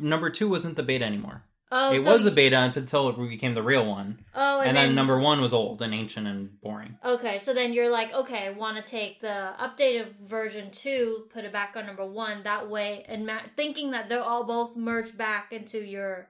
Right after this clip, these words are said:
Speaker 1: That's what I should have done. What I didn't do is that. What
Speaker 2: Oh,
Speaker 1: I
Speaker 2: you
Speaker 1: did was
Speaker 2: didn't
Speaker 1: I kept version one and version two.
Speaker 2: Uh-huh.
Speaker 1: I updated version two to the latest and greatest because that's
Speaker 2: Uh-huh.
Speaker 1: where my latest data was. And then I, thinking I could just resize the partition, I deleted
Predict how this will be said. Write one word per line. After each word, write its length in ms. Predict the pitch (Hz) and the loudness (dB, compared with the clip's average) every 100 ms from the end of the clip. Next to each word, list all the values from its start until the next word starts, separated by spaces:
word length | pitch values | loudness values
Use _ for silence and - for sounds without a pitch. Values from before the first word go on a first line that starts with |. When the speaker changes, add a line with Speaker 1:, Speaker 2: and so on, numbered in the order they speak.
| - | 2
Speaker 1:
That's 200 | 151 175 | 2 6
what 140 | 156 | 6
I 40 | 120 | 4
should 280 | - 156 127 | 4 4 4
have 100 | 107 | 2
done. 280 | 104 107 - | -4 -8 -2
What 200 | 120 117 | 2 4
I 80 | |
didn't 380 | 117 131 170 143 | 4 4 4 2
do 220 | 120 113 | -2 -2
is 160 | 110 104 | 0 0
that. 320 | 104 98 - - | -2 -2 -8 -10
What 160 | 127 131 | 2 6
Speaker 2:
Oh, 60 | |
Speaker 1:
I 60 | 302 | 8
Speaker 2:
you 60 | 160 | 10
Speaker 1:
did 240 | 175 151 | 8 8
was 200 | 135 123 | 6 6
Speaker 2:
didn't 100 | 123 | 6
Speaker 1:
I 40 | 113 | 2
kept 420 | - 165 170 - - | 2 -2 -2 -8 -12
version 640 | 127 131 135 160 151 165 | -12 -10 0 0 0 -2
one 200 | 151 160 | 0 2
and 160 | 156 131 | 0 0
version 300 | 139 127 131 | 0 0 -4
two. 340 | 139 151 202 214 _ - | -2 -4 -4 -8 _ -14
Speaker 2:
Uh-huh. 420 | 233 220 208 208 - | -12 -8 -8 -8 2
Speaker 1:
I 360 | 131 127 123 | 4 4 2
updated 460 | 147 151 170 165 160 | -2 -2 -2 -2 0
version 300 | 160 147 147 | 0 0 -2
two 200 | - 156 | -2 -4
to 140 | 151 | -2
the 60 | 147 | -2
latest 320 | 131 139 135 | 0 0 -2
and 120 | 139 | -4
greatest 400 | 127 123 143 170 | 0 0 0 -2
because 160 | 135 113 | -4 -2
that's 140 | 113 | -2
Speaker 2:
Uh-huh. 100 | - | 0
Speaker 1:
where 60 | 120 | -2
my 240 | 117 113 | 0 -2
latest 380 | 110 110 113 110 | -2 -2 -2 -4
data 200 | 117 113 | -2 -2
was. 320 | 123 147 202 - _ _ - | -2 -2 -4 -8 _ _ -6
And 140 | 127 135 | 0 2
then 100 | 139 | 2
I, 120 | 135 | 0
thinking 580 | - - 190 208 160 147 | -2 -2 0 2 0 0
I 120 | 120 | -2
could 140 | 131 | 0
just 180 | 120 117 | -2 -2
resize 480 | 113 131 - 131 127 | -2 -2 0 0 0
the 40 | 120 | -2
partition, 760 | 127 120 214 - 123 120 123 _ - | -4 0 -2 -2 -4 -4 -8 _ -8
I 120 | 127 | -6
deleted 800 | 120 120 120 131 127 117 110 113 | -2 -2 0 0 2 2 0 -4